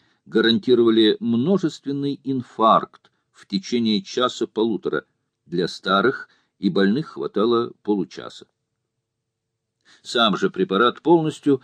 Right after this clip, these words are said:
усваивался организмом. Ничтожные его следы, в принципе, могли быть выявлены кропотливой, дорогой и очень специализированной экспертизой. Но до такой экспертизы нужно было ещё додуматься –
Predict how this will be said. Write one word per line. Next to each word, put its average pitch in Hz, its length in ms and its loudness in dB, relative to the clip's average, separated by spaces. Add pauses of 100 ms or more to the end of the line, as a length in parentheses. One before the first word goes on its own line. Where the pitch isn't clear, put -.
(220)
усваивался 123 800 2
организмом. 113 800 -4 (360)
Ничтожные 127 720 2
его 123 160 2
следы, 123 360 0
в - 120 -8
принципе, - 500 -4 (240)
могли 139 400 2
быть 78 360 -2
выявлены 85 600 -2
кропотливой, 120 920 -4
дорогой 113 840 4 (220)
и 165 320 -2
очень 98 800 4
специализированной 104 1300 -2
экспертизой. 67 760 -12 (320)
Но 165 400 -10
до 85 120 -4
такой 82 320 -4
экспертизы 82 800 -6 (280)
нужно 80 260 -8
было 73 200 -6
ещё - 200 -10
додуматься – 107 800 -8